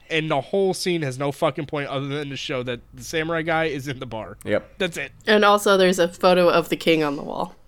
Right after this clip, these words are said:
Speaker 2: Yep.
Speaker 1: Yeah.
Speaker 2: Which I'm pretty sure was taken earlier in the episode.
Speaker 3: <laughs>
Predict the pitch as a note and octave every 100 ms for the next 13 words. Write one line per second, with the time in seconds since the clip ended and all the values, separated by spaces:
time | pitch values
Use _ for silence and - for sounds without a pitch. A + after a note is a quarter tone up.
0 | - - - _ _ - G#2 G2+ B2+ B2
1 | - _ _ _ _ _ _ _ _ A#2+
2 | C#3+ D3 A#3+ A#3+ G#3 - E3+ F3 C#3+ C3+
3 | D#3 D3 B2 A2+ G2+ G#2 G2 F2+ E2+ -